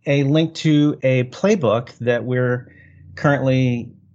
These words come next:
offering for retailers, a retail trends playbook for twenty twenty-one.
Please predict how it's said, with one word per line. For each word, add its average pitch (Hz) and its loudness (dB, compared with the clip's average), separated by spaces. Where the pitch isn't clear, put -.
offering 139 0
for 127 -2
retailers, 139 -2
a 120 0
retail 143 -2
trends 143 0
playbook 101 -4
for - -10
twenty 123 -2
twenty-one. 107 -2